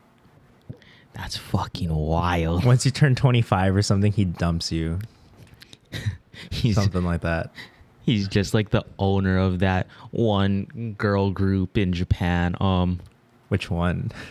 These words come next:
Speaker 1: A K B forty-eight.
Speaker 2: Are there really forty-eight girls in that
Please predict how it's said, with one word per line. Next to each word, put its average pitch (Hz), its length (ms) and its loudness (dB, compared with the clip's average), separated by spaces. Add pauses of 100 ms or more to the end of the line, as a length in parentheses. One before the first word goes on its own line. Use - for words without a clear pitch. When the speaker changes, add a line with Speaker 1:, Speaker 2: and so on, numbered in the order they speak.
(720)
Speaker 1:
A 107 100 4
K 113 220 2
B 107 180 2
forty-eight. 101 720 0 (460)
Speaker 2:
Are 104 80 4
there 123 140 4
really 127 180 4
forty-eight 98 600 0
girls 82 460 0
in 82 280 -2
that 78 300 -4